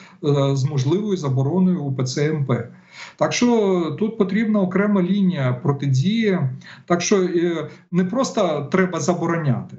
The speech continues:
Нам треба це зробити так, щоб мінімізувати зовнішні ризики, щоб це не використовувалось проти нас, е, в країні нашого партнера.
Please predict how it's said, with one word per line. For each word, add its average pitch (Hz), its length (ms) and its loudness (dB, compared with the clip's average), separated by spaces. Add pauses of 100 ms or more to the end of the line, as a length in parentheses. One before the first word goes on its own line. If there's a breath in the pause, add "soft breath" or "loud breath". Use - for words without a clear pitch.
(100)
Нам 185 240 0
треба 220 280 0
це 196 180 0
зробити 185 420 0
так, 170 220 -2
щоб 185 220 -2
мінімізувати 170 720 0
зовнішні 180 640 0
ризики, 139 580 -2 (380 soft breath)
щоб 156 360 0
це 202 100 0
не 185 100 4
використовувалось 175 720 0
проти 170 320 -2
нас, 202 400 -2
е, 147 280 2
в 131 100 -4
країні 175 460 0
нашого 156 520 -2
партнера. 120 600 0